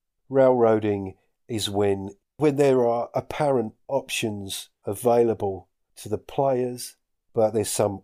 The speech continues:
arbitrary reason why you won't allow the players to take those options, to do what appears to be feasible from their point of view. It's akin to, say, playing something like Skyrim,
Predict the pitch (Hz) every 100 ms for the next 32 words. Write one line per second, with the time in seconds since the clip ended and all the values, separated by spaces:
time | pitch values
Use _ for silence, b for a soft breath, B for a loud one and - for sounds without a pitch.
0 | - 110 110 101 98 - 98 95 98 98
1 | 92 90 82 _ _ - 104 98 95 101
2 | 98 98 98 98 - 98 95 92 90 90
3 | - 95 92 90 - - _ _ _ -
4 | - - 101 95 98 95 90 - _ _
5 | - 113 107 - 95 87 - _ _ -
6 | 131 143 123 113 113 113 - 107 98 -
7 | 101 95 95 87 _ _ _ - 120 110
8 | 98 98 92 87 80 _ _ - - 101
9 | 92 98 92 - 101 92 78 - 98 92
10 | 87 _ _ _ _ - 170 - 165 151
11 | - 190 165 151 - 151 139 135 131 123
12 | - - - 165 139 - 127 113 107 101
13 | 110 95 101 92 90 - - - 101 98
14 | 95 98 92